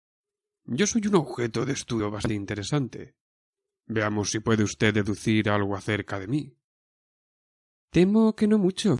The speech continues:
contesté, «pero me atrevería a decir que durante este último año ha temido sufrir una agresión personal». La risa desapareció de sus labios y me miró atónito. «Pues es verdad»,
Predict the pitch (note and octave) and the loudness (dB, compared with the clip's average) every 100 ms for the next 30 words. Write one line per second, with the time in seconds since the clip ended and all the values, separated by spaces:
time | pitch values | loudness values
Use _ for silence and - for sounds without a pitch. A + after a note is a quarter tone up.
0 | - - A2+ G#2 G2+ - G2 - _ _ | -4 -4 -4 -4 -6 -8 -10 -12 _ _
1 | _ - E3 F#3 F#3 F#3 F#3+ A#3 C4+ A#3+ | _ 0 4 4 4 2 2 2 0 -2
2 | C3 C#3+ C#3 B2 A2+ A2 A2 G#2+ - A2 | 0 2 2 2 2 2 0 -2 0 0
3 | G#2+ A2+ A2+ C#3 A#2+ A#2+ D#3 A#3+ A#3 A3+ | 0 0 0 0 2 2 2 2 0 0
4 | - C#3+ C#3+ D3+ C#3 A#2+ A2 G#2 - B2 | 0 -2 0 2 2 0 0 -4 0 2
5 | A#2 G#2 G#2 F#2+ G#2 G#2 G2+ _ _ _ | 2 0 -4 -6 -8 -8 -10 _ _ _
6 | _ _ _ _ _ _ _ _ _ G#2+ | _ _ _ _ _ _ _ _ _ -8
7 | G#2 G#2 E3 - G#2 G2 _ _ _ _ | -4 -2 -4 -4 -10 -12 _ _ _ _
8 | - A2+ A#2 A#2 G#2+ - C#3 D#3+ F3 F3 | -6 -4 -2 0 -2 0 0 0 -2 -6
9 | C3+ A2+ G2 F#2+ F#2 - _ _ _ - | -4 -4 -4 -10 -12 -16 _ _ _ -6
10 | G#2 G2+ G2 G2+ A2 C#3 A#2+ G2+ F#2+ - | -4 -4 -4 -6 -2 -2 -2 -6 -12 -14
11 | _ _ _ _ _ _ _ _ _ _ | _ _ _ _ _ _ _ _ _ _
12 | _ _ _ _ G#2 G2+ G2 G2 G2+ G#2+ | _ _ _ _ -8 -6 -4 -4 -2 -2
13 | G2 G2+ G2 C#3 C#3 | -2 -4 -2 -2 -4